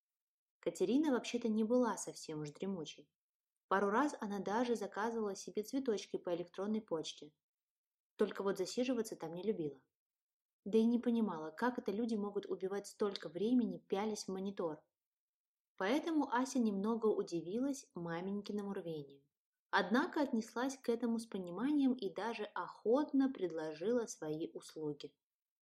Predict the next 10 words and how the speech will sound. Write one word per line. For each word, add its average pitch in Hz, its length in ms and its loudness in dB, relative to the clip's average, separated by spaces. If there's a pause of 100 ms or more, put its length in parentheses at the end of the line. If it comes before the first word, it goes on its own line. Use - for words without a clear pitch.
(600)
«На 247 140 6
все 196 240 0
гораздо, 160 640 -4
лишь 208 300 4
бы 208 240 -2
мать 170 400 -8
к - 120 -18
ней 165 140 -6
не 160 140 -8
лезла», 156 440 -6